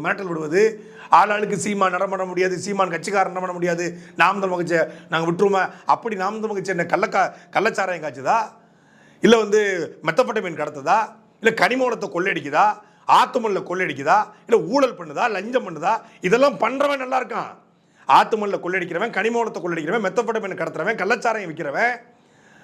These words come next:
கஞ்சா விற்கிறவன், இவெல்லாம் நாட்டு நல்லா இருக்கான். இதெல்லாம் தடுக்க போராடுகிற ஒரு கட்சியின் தலைவரை நான் தூக்குன்னு சொல்றேன். உனக்கும் சேர்த்து தானடா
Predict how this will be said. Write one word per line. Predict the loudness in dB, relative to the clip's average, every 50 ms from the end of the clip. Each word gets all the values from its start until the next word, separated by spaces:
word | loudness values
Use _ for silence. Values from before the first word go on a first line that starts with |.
| -20 -14 _ 2
கஞ்சா | 4 4 4 4 4 4 4 2
விற்கிறவன், | 0 0 0 0 0 0 0 -2 -2 -4 0
இவெல்லாம் | 2 2 2 2 2 -2 -2
நாட்டு | -4 -4 -4 -6 -6
நல்லா | -6 -4 -4 -6
இருக்கான். | -6 -6 -6 -6 -6 -6 -10 -14 -20 _ _ -2 0
இதெல்லாம் | 2 4 2 2 2 2
தடுக்க | 0 0 0 0 -2 -2 -4 -4 -4 -6
போராடுகிற | -4 -2 0 2 2 2 0 0 -2 -4 -4 -4 -6
ஒரு | -6 -6 -6
கட்சியின் | -6 -8 -8 -8 -10 -6 -4 -2
தலைவரை | -2 0 0 0 0 0 0 -2 -4 -8 -14 -20 -12 _ -4
நான் | -4 -2 0 0
தூக்குன்னு | 0 0 0 0 0 0 0 0 -2
சொல்றேன். | -4 -4 -2 -4 -2 -2 0
உனக்கும் | 0 0 0 -2 -4 -6 -6 -2 0
சேர்த்து | 0 0 2 0 -2
தானடா | -2 -2 -2 -4